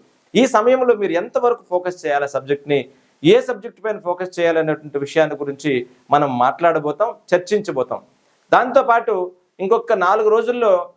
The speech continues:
నేను ఇరవై ఆరో తారీఖు నుంచి రివిజన్ టెస్టులు టెట్కు ప్రత్యేకంగా నేను స్టార్ట్ చేయబోతున్నాను. ఇంతవరకు మీరు ఎంత చదివారనేది కాదు, ఇప్పుడు నేను కరెక్ట్గా ఎనిమిది టెస్టులు ప్లాన్ చేస్తాను. ఈ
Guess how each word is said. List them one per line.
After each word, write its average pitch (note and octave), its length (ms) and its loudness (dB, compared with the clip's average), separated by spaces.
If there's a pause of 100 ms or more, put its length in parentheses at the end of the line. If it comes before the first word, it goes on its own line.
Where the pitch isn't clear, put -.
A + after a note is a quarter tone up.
(240)
నేను F#3 160 0 (180)
ఇరవై A#3 240 2 (140)
ఆరో A#3+ 120 2 (120)
తారీఖు G3 340 -6
నుంచి F#3+ 240 -8 (500)
రివిజన్ A#3 420 2
టెస్టులు G#3+ 280 -4 (100)
టెట్కు G3 380 -2
ప్రత్యేకంగా G3 640 0
నేను F3 180 -2
స్టార్ట్ D#3+ 260 -2
చేయబోతున్నాను. C#3+ 580 -2 (440)
ఇంతవరకు B3 500 2
మీరు F#3 200 4
ఎంత A3 160 -6 (140)
చదివారనేది G#3 560 0 (100)
కాదు, D3 180 -2 (600)
ఇప్పుడు A3+ 200 -8
నేను G3+ 180 4
కరెక్ట్గా A3 460 2 (540)
ఎనిమిది A3 340 0
టెస్టులు G#3+ 300 0
ప్లాన్ E3+ 260 0
చేస్తాను. B2 360 -4 (880)
ఈ - 20 6